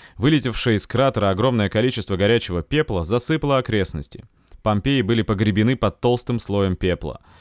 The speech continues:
Большинство населения города успело убежать, оставив своё имущество. Задержавшиеся в городе люди погибли.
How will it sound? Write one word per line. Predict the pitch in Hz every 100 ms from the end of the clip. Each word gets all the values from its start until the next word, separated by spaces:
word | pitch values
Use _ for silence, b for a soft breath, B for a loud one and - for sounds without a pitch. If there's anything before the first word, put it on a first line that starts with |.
| B B B
Большинство | 120 135 - 165
населения | 147 135 151 127
города | 131 127 123
успело | 107 135 127
убежать, | 117 120 120 143
оставив | 104 - 120 107 104
своё | 101 107 110
имущество. | 107 110 - 82 73 73
Задержавшиеся | 82 95 90 127 147 156 143 135
в |
городе | 131 143 135
люди | 135 139 131
погибли. | 123 107 90 92 78 69